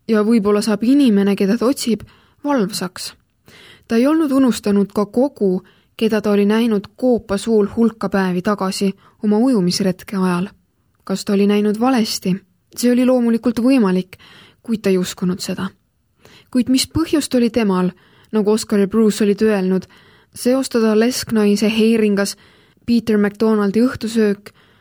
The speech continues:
tagasi toodud päästevest ja aer, vana preili McKay turvas,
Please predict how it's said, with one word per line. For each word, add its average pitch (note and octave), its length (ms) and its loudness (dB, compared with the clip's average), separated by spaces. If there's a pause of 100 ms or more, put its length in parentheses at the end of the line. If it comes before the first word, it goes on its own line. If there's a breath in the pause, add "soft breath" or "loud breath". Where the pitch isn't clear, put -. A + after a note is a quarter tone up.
(100)
tagasi C4 380 -2
toodud A3 360 0
päästevest A3 800 -2
ja G3+ 120 2 (100)
aer, A3 300 0 (480 soft breath)
vana G3 240 0
preili G3 340 0
McKay G3 440 0
turvas, A3+ 540 0